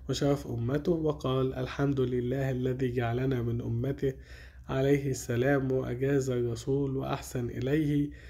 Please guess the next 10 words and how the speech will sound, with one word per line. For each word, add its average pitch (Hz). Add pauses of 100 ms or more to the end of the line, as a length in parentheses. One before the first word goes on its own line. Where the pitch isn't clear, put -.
(240)
فيما 143
يقال، 127
والله 131
أعلم." 123 (920)
طبعًا 226
بعد 165
ما 160
قرينا 175
القصة، 170
واضح 160